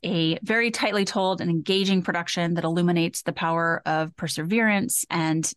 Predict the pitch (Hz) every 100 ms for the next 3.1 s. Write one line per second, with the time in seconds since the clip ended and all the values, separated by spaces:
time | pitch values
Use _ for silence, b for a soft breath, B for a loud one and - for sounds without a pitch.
0 | - 147 139 - 240 - 202 190 190 190
1 | 208 226 247 262 269 220 214 196 208 202
2 | 196 160 180 185 185 - 190 185 180 180
3 | 180